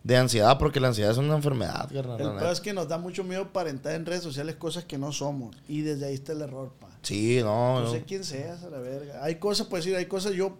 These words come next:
Speaker 2: cosas muy personales, yo no las comparto, güey, en redes sociales.
Speaker 1: Y no sé si te pasa a ti este rollo en el ambiente que andamos nosotros, lo tuyo es muy parecido a la, a la
Speaker 2: Sí,
Speaker 1: música,
Speaker 2: totalmente,
Speaker 1: totalmente.
Speaker 2: güey.
Speaker 1: Eh, vamos a hacer un suponer. Ahorita terminamos aquí, Ale, estamos,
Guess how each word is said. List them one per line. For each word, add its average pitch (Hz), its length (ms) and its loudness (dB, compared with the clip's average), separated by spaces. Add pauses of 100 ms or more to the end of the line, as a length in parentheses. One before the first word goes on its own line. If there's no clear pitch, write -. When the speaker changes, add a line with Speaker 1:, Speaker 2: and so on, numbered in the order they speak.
(140)
Speaker 2:
cosas 196 260 0
muy 202 160 0
personales, 185 680 -2 (460)
yo 139 140 -4
no 175 80 -2
las 165 140 -2
comparto, 131 600 -10
güey, 147 120 -10
en 127 100 -6
redes 127 200 -10
sociales. 120 380 -14 (200)
Speaker 1:
Y 123 80 0
no 120 120 2
sé 139 120 2
si 147 100 2
te 135 120 2
pasa 123 300 4
a - 100 0
ti 147 260 2
este 135 320 2
rollo 139 460 6
en 123 120 2
el 113 140 2
ambiente 110 320 2
que - 80 2
andamos 123 380 4
nosotros, 127 580 2
lo 113 140 2
tuyo 131 240 4
es 120 180 -2 (220)
muy 135 160 8
parecido 131 500 6
a 127 40 6
la, 120 160 4
a 110 40 4
la 98 280 2
Speaker 2:
Sí, 110 80 0
Speaker 1:
música, 131 240 2
Speaker 2:
totalmente, 156 420 0
Speaker 1:
totalmente. 135 480 2
Speaker 2:
güey. - 100 -10 (920)
Speaker 1:
Eh, 117 460 4 (280)
vamos 127 360 6
a 135 40 6
hacer 127 180 4
un 131 80 4
suponer. 117 480 4
Ahorita 117 380 2
terminamos 127 460 4
aquí, 147 440 4
Ale, 143 280 4
estamos, 143 360 2